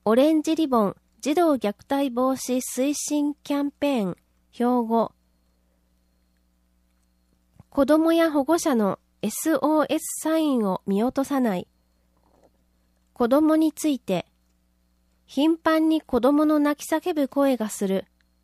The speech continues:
衣類や身体がいつも汚れている、など。保護者について、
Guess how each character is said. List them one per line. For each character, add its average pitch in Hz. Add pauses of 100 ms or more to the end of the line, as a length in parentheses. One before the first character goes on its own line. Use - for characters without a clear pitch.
(1200)
衣 302
類 320
や 233
身 311
体 220
が 196
い 285
つ -
も 285
汚 202
れ 240
て 233
い 226
る、 208 (520)
な 233
ど。 202 (1300)
保 233
護 302
者 330
に 240
つ -
い 226
て、 190